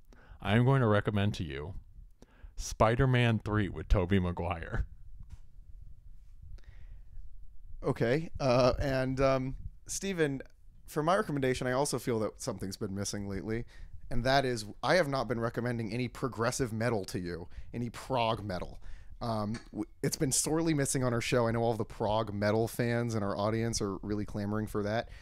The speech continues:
Speaker 2: So I will recommend to you the album Images and Words by Dream Theater. Um, and, um, did, did get the thing. There we go. Okay, now I guess it's chat time, I guess,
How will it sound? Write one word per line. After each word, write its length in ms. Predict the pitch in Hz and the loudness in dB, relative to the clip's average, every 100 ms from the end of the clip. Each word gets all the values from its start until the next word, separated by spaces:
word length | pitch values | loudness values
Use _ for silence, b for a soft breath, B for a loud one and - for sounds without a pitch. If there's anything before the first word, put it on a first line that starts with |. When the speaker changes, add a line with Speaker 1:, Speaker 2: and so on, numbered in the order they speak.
| B | B
Speaker 2:
So 520 | - - 123 117 113 - | -14 -8 -2 0 -2 -2
I 120 | - 131 | 4 6
will 100 | 139 | 6
recommend 360 | 131 127 120 | 4 2 -2
to 100 | 113 | -2
you 160 | 113 120 | 0 2
the 140 | 113 | 2
album 320 | 101 104 110 110 - | 4 4 2 0 -2
Images 460 | 127 139 120 120 | 2 2 2 -2
and 160 | 117 101 | -2 0
Words 520 | 107 107 107 107 - - | 4 4 4 0 -4 -4
by 220 | 95 95 | 0 0
Dream 520 | 92 95 104 113 113 | -2 -2 0 2 2
Theater. 580 | 110 110 107 95 90 90 b b b b b 127 | 0 0 0 0 -4 -8 b b b b b -18
Um, 380 | 107 98 98 101 - - - - - - - - - | -16 -14 -14 -14 -16 -16 -14 -10 -10 -10 -10 -10 -6
and, 340 | 117 117 113 110 | 0 0 2 4
um, 400 | 110 110 113 107 - - - - - - - - - - - - 104 | 4 4 0 -2 -6 -8 -14 -14 -14 -14 -18 -20 -20 -20 -18 -16 -6
did, 480 | 123 156 214 208 135 | 0 2 2 0 0
did 380 | 156 208 202 156 | 2 4 2 0
get 140 | 151 | -4
the 80 | 151 | -2
thing. 380 | 185 170 113 104 | 2 2 2 0
There 140 | 131 165 | 4 6
we 100 | 117 | 6
go. 300 | 107 110 113 | 6 4 6
Okay, 260 | 143 - 120 | 4 6 4
now 120 | 131 | 4
I 60 | 139 | 4
guess 180 | 139 | 4
it's 120 | - - | 2 0
chat 280 | 120 135 | 2 2
time, 280 | - 208 208 | 0 -2 -2
I 60 | 113 | 0
guess, 360 | 104 160 - | 0 0 -2